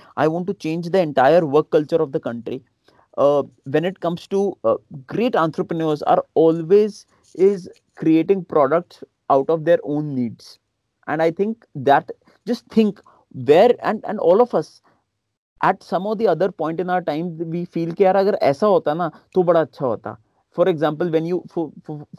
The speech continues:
for example, taking example of P V R Cinemas, the founder of P V R thought that, "Yeah, why do we see movies like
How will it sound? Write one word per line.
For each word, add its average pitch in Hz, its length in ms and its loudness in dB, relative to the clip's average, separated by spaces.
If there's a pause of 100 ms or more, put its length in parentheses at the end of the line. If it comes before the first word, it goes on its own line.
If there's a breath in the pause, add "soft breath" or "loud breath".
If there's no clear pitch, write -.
for 175 80 -4
example, 160 380 -2 (100)
taking 175 200 -6 (100)
example 135 420 0
of - 120 -20
P 151 120 0
V 156 160 2
R 170 120 4 (120)
Cinemas, 135 440 -2 (260 soft breath)
the 151 180 0
founder 175 300 2
of 220 180 -4
P 165 140 -6
V 175 140 0 (120)
R 131 60 -2 (1120)
thought 175 280 0
that, 208 160 0
"Yeah, 262 120 -2 (240)
why 139 100 4
do 170 120 -4
we 247 120 -2
see 220 260 -4
movies 156 720 -6 (320 soft breath)
like 156 160 2